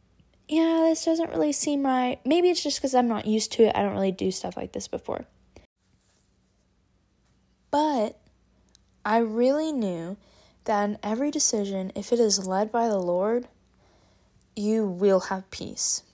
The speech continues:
I've known this from experience. I've known this from people telling me over and over.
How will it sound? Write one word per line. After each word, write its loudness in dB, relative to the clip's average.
I've -2
known 0
this -4
from -8
experience. 0
I've 0
known -2
this -2
from -8
people -10
telling -4
me -6
over 0
and -6
over. 2